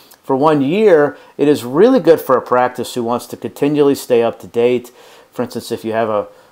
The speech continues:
a patient in six months who has, you know, a lumbar issue or something, you want to come back and see how, uh, trainers do it, you have access to that. Anybody who takes a course, whether it's one month or one year,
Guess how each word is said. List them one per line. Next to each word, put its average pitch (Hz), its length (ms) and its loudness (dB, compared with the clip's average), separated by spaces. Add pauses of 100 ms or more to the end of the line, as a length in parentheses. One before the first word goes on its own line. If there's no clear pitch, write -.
(120)
a 90 160 -12
patient 120 400 -6
in 95 40 -12
six - 300 -10
months 120 560 -2 (240)
who 117 120 -6
has, 107 600 -2 (320)
you 117 80 -14
know, 95 240 -8
a - 0 -
lumbar 117 480 -2
issue 110 800 -4
or 87 220 -6
something, 107 360 -10
you 101 80 -8
want 107 140 -6
to - 120 -12
come 110 120 -8
back 107 320 -2
and 95 140 -12
see 117 440 -4 (200)
how, 101 540 -2 (140)
uh, 101 120 -10
trainers 131 480 -4
do 104 220 -4
it, 104 220 -4 (300)
you 107 120 -6
have 113 180 0
access 165 460 -2
to 98 120 -14
that. 85 340 -10 (300)
Anybody 208 380 4
who 151 80 2
takes 151 320 0
a - 40 -10
course, 135 540 0
whether 113 180 -2
it's 104 160 -6
one 117 220 -6
month 113 300 -6
or 101 80 -8
one 104 260 -8
year, 104 400 -4